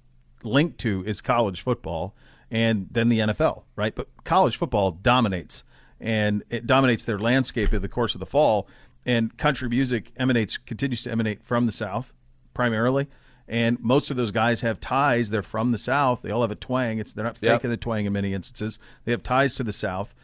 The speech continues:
Speaker 1: and so they care passionately. Luke Bryan cares a lot about the University of Georgia's football program.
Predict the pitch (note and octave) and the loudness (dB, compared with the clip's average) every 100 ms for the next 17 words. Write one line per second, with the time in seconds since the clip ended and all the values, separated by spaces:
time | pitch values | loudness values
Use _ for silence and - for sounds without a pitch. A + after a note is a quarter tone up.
0 | - - - G#2 - B2 A2+ A2 A2+ - | -20 -18 -6 -6 0 2 4 2 -2 -2
1 | A#2 A#2 - A#2+ B2 - C#3+ F#3 F#2 D2+ | 0 0 -2 0 0 2 2 2 -2 -6
2 | F2+ B2 B2+ B2+ B2+ A2 C3 C3+ B2 A#2+ | -4 -4 0 0 0 0 0 0 0 2
3 | C3+ A2 G#2+ A2 A2+ A2 G#2+ A#2+ G2+ A2 | 2 2 -2 0 0 0 -2 -4 -4 0
4 | A#2 A2 - A2+ - F#2 - G2 F2 F2 | 0 -2 -4 -4 -2 -2 -2 -4 -6 -10
5 | D2+ | -12